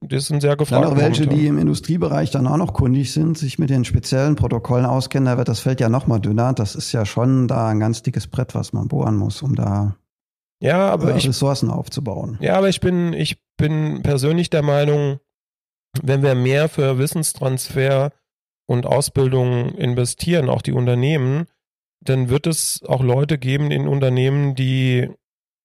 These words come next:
Speaker 1: man mit diesen Themen, die sich gerne mit diesen Themen auseinandersetzen würden.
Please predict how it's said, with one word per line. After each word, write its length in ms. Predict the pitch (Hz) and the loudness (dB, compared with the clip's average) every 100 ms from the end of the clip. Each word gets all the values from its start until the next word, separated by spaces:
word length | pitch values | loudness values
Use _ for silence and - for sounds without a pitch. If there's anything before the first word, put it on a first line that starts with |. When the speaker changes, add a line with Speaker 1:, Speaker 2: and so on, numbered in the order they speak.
| _ - | _ -16
Speaker 1:
man 1700 | 160 180 180 175 170 151 151 147 143 143 147 107 - - - - 135 | -12 -10 -8 -6 0 2 4 2 0 -2 -8 -10 -10 -10 -12 -10 -2
mit 200 | 156 131 | -2 0
diesen 300 | 165 165 156 | 0 0 0
Themen, 500 | 156 147 156 151 147 | 0 2 0 -2 -2
die 120 | 143 | -2
sich 200 | 131 - | -2 0
gerne 220 | 135 160 | 2 4
mit 140 | 156 131 | 2 2
diesen 220 | 120 120 | 0 0
Themen 220 | 131 123 | 0 0
auseinandersetzen 800 | 127 127 135 - - - - 67 | -2 -2 -2 -2 -4 -6 -6 -4
würden. 280 | 67 67 | -2 -2